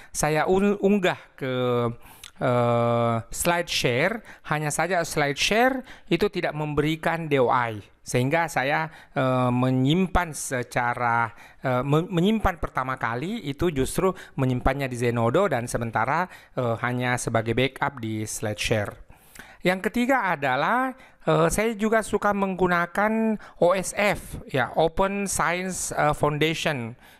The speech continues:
Ya, eh, sebelum ini kita punya InArchive, ya, yang menjadi pintu gerbang, eh, untuk menyimpan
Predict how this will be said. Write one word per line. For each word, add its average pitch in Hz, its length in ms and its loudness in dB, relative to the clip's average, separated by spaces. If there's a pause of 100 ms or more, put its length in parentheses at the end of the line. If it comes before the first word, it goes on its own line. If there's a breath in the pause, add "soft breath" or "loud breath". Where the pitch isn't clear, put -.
Ya, 123 320 0
eh, 127 680 4 (280 loud breath)
sebelum 147 320 0
ini 180 320 0
kita 165 320 -2
punya 156 480 -2 (240 loud breath)
InArchive, 151 1040 0
ya, 120 400 0
yang 135 400 0 (240 loud breath)
menjadi 147 320 2
pintu 196 400 -2
gerbang, 143 640 0
eh, 123 480 2 (400 loud breath)
untuk 160 240 0
menyimpan 156 800 -2